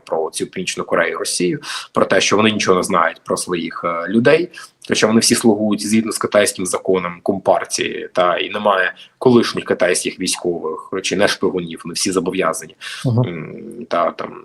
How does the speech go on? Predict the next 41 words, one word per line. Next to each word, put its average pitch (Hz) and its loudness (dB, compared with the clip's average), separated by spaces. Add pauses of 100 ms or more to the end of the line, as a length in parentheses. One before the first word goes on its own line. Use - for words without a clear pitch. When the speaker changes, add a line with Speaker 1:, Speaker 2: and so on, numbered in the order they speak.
(100)
Speaker 1:
служити 98 0
військовим 87 -2
інтересам - -6
К - -8
Н 87 -6
Р. - -12 (360)
От, - -4
е, 87 0 (960)
і 127 6
я 135 6
не 143 4
думаю, 139 8
що - 0
Китай 117 4
там 104 0
масово 104 2
розкриє 98 4
свої 95 4
склади 117 2 (340)
для, 101 4
для 90 4
Росії, 95 0 (220)
тому 123 4
що, 120 -2
знову 113 2
ж - -4
таки, - 0
це 143 4
зміна 120 8
всієї 104 2
кон'юнктури. - -8
Це 117 6
той 131 6
козир, 131 4 (200)
яким 110 4 (160)
вже 107 4
Дональд 95 0
Трамп 107 4
буде 95 0
бити 107 2
Китай, 147 2